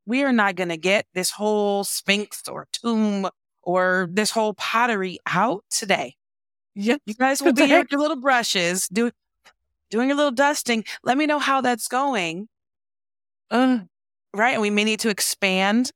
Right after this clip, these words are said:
Speaker 1: the landscape, put the s-, put the stakes out a little further, tie some ribbons over here. To me, that's what it is. And sometimes what I've experienced is that folks want, "Well, what's in there? I just want it out."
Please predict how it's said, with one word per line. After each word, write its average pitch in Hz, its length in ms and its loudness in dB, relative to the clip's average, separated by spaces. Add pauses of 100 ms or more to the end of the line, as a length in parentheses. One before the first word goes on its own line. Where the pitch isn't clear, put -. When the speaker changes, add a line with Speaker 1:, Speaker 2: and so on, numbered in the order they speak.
Speaker 1:
the 208 120 4
landscape, 202 680 0
put 214 140 -6
the 185 100 -14
s-, - 180 -8
put - 180 -12
the 214 80 -10
stakes 214 320 -2
out 196 120 2
a - 20 -2
little 185 180 -2
further, 208 440 0
tie 208 260 -2
some 190 200 -4
ribbons 196 320 -2
over 180 160 -4
here. 202 220 -8 (260)
To - 80 -4
me, 285 100 0
that's 254 220 0
what 208 80 -2
it 185 80 -4
is. 175 160 -2
And 170 100 -6
sometimes 202 580 -4 (920)
what 185 120 -6
I've 180 120 -2
experienced 196 520 -6
is 185 80 -6
that 170 180 0 (400)
folks 220 380 -2
want, 202 240 -2
"Well, 202 240 -2
what's - 240 -8
in 320 200 4
there? 277 440 2
I 202 80 0
just 220 160 -2
want 190 200 0
it 175 140 -4
out." 320 420 2